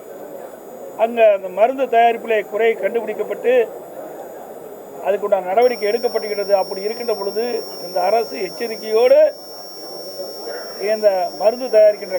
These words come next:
கம்பெனியை அவர்கள் கண்காணிக்கப்பட்டிருக்க வேண்டும்.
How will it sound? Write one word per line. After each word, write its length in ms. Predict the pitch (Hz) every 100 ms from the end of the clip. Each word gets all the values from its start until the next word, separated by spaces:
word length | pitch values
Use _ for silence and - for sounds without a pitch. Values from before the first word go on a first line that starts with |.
| 180
கம்பெனியை 420 | 185 214 226 262 285 - - - - - - - - - - - - - - - - 196
அவர்கள் 320 | 226 214 196 160 - - - 214
கண்காணிக்கப்பட்டிருக்க 840 | 277 339 330 311 - - - -
வேண்டும். 200 | - -